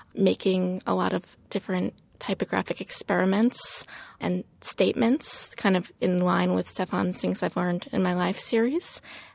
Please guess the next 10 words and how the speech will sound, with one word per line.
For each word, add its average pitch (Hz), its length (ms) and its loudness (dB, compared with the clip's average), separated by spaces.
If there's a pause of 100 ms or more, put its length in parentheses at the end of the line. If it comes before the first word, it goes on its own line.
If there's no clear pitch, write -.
And 185 400 -2
all 190 160 0
of - 140 -8
this 202 220 0
kind 196 240 -6
of 185 240 -4 (800)
was 202 180 -2
shown 220 440 0
at - 240 -6
the, 190 400 -2